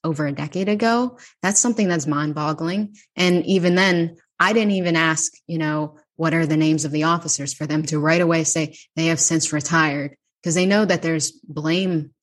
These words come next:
to be placed here. And, and even so, it's, it's, there had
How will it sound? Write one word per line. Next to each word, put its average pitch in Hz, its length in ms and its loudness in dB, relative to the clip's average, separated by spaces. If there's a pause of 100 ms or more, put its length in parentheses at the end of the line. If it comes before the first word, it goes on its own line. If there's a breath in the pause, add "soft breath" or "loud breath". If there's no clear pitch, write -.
(120)
to 143 60 -12
be 143 120 0
placed 190 440 0
here. 135 420 -8 (520 soft breath)
And, 156 460 0
and 165 160 2
even 160 220 2
so, 170 640 2 (240 soft breath)
it's, 165 220 -8
it's, - 440 -4 (140)
there 143 80 -6
had 160 280 -4